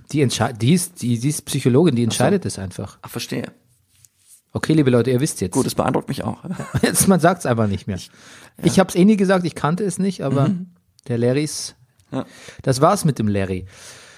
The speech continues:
Speaker 1: Okay, danach vom Traum,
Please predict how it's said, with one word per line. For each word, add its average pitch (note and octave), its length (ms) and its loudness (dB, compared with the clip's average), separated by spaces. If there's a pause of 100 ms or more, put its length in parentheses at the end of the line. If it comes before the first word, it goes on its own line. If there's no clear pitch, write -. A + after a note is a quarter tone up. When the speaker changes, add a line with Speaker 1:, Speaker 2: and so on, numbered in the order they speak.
(500)
Speaker 1:
Okay, E3+ 360 2 (380)
danach D#3 600 2 (200)
vom D#3 300 0 (640)
Traum, F#3 500 2